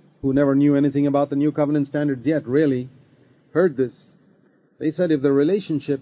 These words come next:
of the man with his wife is like this, it's better not to marry." In other words, they found it a bit of a strain to have a command like this. The disciples understood it correctly, but they felt it's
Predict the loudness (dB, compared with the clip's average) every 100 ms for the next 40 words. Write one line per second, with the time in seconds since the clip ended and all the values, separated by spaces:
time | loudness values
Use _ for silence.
0 | -8 -10 -6 -4 -2 0 0 0 -2 -2
1 | -2 -2 -4 -8 -6 -8 -6 -2 -2 -2
2 | -10 -10 -4 -2 0 -2 -4 -8 -8 -8
3 | -12 -16 _ _ _ _ _ _ _ _
4 | _ _ _ _ _ _ -6 -2 0 2
5 | 2 0 -6 -20 -10 -2 -2 -2 -2 0
6 | -2 -2 -4 -4 -6 -8 -8 -8 -8 -12
7 | -18 _ _ _ _ _ -2 0 0 -2
8 | -10 -20 _ _ _ _ _ _ -6 -4
9 | -4 -2 -2 0 0 -2 -4 -2 -4 -6
10 | -20 -20 -20 -20 _ _ _ -12 -8 -8
11 | -6 -6 -4 -4 -2 -4 -6 -4 -2 -2
12 | 0 -2 -2 -12 -20 _ _ _ _ _
13 | _ _ -10 -4 -4 -2 -6 -6 -12 -18
14 | -20